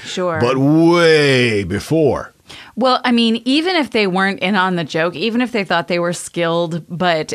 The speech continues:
Speaker 1: everyone else had, had poor taste,
Speaker 2: Uh-huh.
Speaker 1: um,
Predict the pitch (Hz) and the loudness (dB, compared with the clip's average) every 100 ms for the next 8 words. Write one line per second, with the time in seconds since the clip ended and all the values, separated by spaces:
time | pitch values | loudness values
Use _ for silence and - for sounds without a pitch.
0 | - 165 175 165 165 156 160 - 175 151 | -4 -2 0 0 -2 -2 -2 -4 -4 -4
1 | 143 - 151 170 165 - 175 165 - 160 | -4 -8 -6 -2 -4 -2 -4 -4 -2 -2
2 | - - 101 117 - 190 165 156 | -2 -2 0 0 0 0 0 0